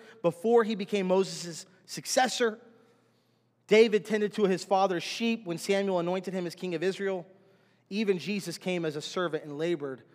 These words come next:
as a carpenter. The Apostle Paul was a tent maker. What do I want you to see here this morning? Le-, lean in.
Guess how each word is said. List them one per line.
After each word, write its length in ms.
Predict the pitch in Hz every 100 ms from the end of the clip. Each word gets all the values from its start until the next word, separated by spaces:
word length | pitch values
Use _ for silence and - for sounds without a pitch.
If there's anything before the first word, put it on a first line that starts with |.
| _ -
as 140 | 156
a 40 | 143
carpenter. 640 | - 156 143 131 123 110 _ _ _
The 80 | 151
Apostle 440 | 147 185 180 - 160
Paul 600 | - 175 147 123 110 - _ -
was 160 | 143
a 40 | 139
tent 280 | - 165 151
maker. 400 | 135 - 123 - _ _ _ _ _ -
What 160 | 151
do 80 | 175
I 40 | 170
want 220 | 170 160
you 60 |
to 60 | 156
see 220 | - 160
here 140 | 147 143
this 160 | 135
morning? 300 | 151 135 127
Le-, 160 | 139 147
lean 200 | 147 151
in. 180 | 139 120